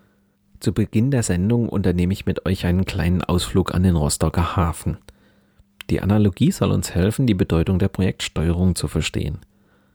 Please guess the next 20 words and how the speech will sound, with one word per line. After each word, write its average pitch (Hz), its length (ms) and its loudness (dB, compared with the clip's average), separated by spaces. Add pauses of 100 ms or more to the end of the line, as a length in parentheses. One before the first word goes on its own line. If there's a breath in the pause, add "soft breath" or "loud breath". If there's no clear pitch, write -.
(560 soft breath)
Im 87 160 0
weiteren 80 340 0
Verlauf 90 240 2
der 90 120 2
Sendung 98 380 2 (280 loud breath)
möchte 104 240 0
ich 107 100 0
mit 101 200 0
euch 92 220 2
über 101 300 0
Abweichungen 90 640 0
sprechen - 540 -2 (520 loud breath)
und 107 160 2
wie 123 100 4
man 143 200 2
diesen 113 240 2
Abweichungen 101 600 0
erfolgreich - 580 -2
entgegenwirken 95 840 0
kann. 78 300 -8